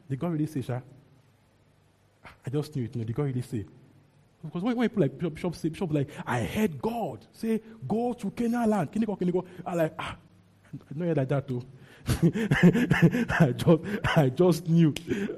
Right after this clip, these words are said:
Am I hearing, sir? Trust in how God speaks to you. Okay? Don't let anybody intimidate you. Some people can talk so confidently, like, you just like, "Ah, maybe I'm Momo."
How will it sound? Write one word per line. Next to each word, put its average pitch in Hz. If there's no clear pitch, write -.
Am 139
I 185
hearing, 165
sir? 156
Trust -
in 143
how 139
God 131
speaks -
to -
you. 101
Okay? 160
Don't 233
let 196
anybody 165
intimidate 135
you. 123
Some 185
people 285
can 175
talk 196
so 196
confidently, 175
like, 151
you 160
just 220
like, 151
"Ah, 127
maybe 170
I'm 147
Momo." 156